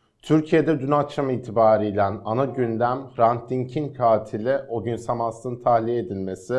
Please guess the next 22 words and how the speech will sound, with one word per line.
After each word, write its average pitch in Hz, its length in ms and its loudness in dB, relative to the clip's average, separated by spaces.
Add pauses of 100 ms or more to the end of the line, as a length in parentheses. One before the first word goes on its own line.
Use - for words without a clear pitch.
(560)
dünya 131 380 4
ise 139 400 2
Şifa 135 440 4
Hastanesi 117 680 2
ve 127 120 2
Biden, 110 400 2
Şii, 104 280 -4
A 98 180 4
B 113 200 -2
D 123 160 -2
Başkanı 107 720 -6
Joe 110 220 -2
Biden 117 520 0
ve 113 180 -6
Çin 113 220 -10
Devlet 113 320 -4
Başkanı 110 360 -4
Xi 113 240 -10
Jinping 107 400 -10
arasında 107 400 -6
yapılan 107 480 -6
görüşmeyi 104 640 -12